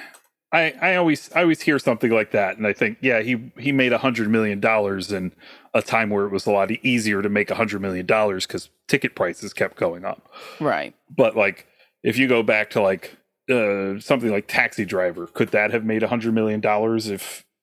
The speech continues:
Speaker 1: it came out in two thousand four? Oh, yeah, Gangs of New York made, uh, hundred ninety-three point eight.
Speaker 2: Oh, well, I'm dead ass wrong then.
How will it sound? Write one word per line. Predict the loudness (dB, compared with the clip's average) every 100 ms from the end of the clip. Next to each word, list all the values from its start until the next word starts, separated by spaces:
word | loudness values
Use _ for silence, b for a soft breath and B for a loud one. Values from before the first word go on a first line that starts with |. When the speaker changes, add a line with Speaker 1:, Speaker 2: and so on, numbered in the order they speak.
| -2
Speaker 1:
it | -2 0
came | 0 2
out | 0 -2
in | 0 0 0 -6 -20 _ _
two | -2 2
thousand | 2 0 0
four? | 0 0 -2 -8 _ _ _ -2
Oh, | 0
yeah, | 2
Gangs | 0 -2 0
of |
New | 0
York | 0 -2 -2
made, | 0 0
uh, | 0 0
hundred | -2 0 -2 -2
ninety-three | 0 0 0 -2 -2 -2
point | -2 -2
eight. | -4 -8 -12 -20 _ _ -4
Speaker 2:
Oh, | -4 -4 -8
well, | -10 -10 -16 -20 _ _ _ _
I'm | -8 -6 -8 _ _
dead | -4 -2
ass | -2 -4 -2
wrong | -2 -2 -6
then. | -12